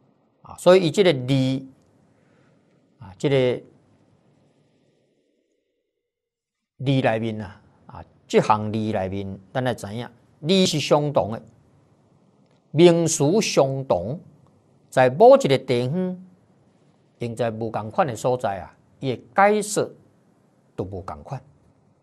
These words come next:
包括范围不相同。为灭悟之有间，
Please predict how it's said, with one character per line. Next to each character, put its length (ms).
包 260
括 360
范 300
围 300
不 80
相 420
同。 160
为 400
灭 360
悟 560
之 300
有 260
间， 220